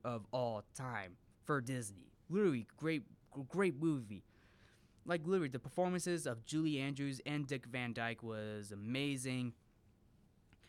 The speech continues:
as well as, uh, as liter-, literally of how this movie was brought to life. Like, the, but, but the musical numbers, the musical numbers is what really brought Mary Poppins, uh,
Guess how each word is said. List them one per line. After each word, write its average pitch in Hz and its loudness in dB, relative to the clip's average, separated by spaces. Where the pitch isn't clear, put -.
as 135 -4
well 139 2
as, 127 -2
uh, 113 -2
as 120 -8
liter-, 180 2
literally 151 2
of 110 0
how 131 2
this 127 -4
movie 139 0
was 113 -4
brought 123 -2
to 117 -8
life. 98 -4
Like, 143 2
the, - -12
but, 185 4
but 175 0
the 170 2
musical 190 6
numbers, 117 0
the 143 -2
musical 175 2
numbers 123 -2
is 120 -4
what 135 -2
really 175 6
brought 131 2
Mary 127 -2
Poppins, 98 -8
uh, 98 -6